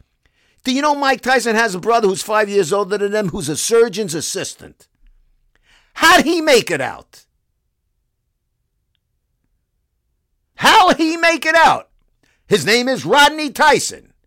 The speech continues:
How'd he make, you never hear that story, do you? This was just an agenda. This was just an agenda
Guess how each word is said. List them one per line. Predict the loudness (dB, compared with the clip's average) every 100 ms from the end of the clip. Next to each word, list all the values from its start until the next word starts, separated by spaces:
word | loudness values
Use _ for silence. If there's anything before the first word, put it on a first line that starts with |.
| _ 0
How'd | 4 4 2
he | -2
make, | -2 -2
you | 0
never | 2 4
hear | 2 2 4
that | 4 2
story, | 0 0 2 0
do | -2 -2 -2
you? | -6 -14 _ _ _ _ _ _ _ _ _ _ _ _ _ _ _ _ _ _ _ _ _ _ _ _ _ _ _ _ _ _
This | -6 -6 -6
was | -10 -10
just | -6 -6 -6 -12 _ -12
an | -8
agenda. | -8 -8 -10 -10 -14 _ _ _ _ _ _ _ _ _ _ _ _ _ _ _ _ _ _ _ _ _ _ _ _ _ _
This | -10 -10
was | -14 -12
just | -12 -12 -14 _
an | -10
agenda | -8 -8 -8 -8 -8 -12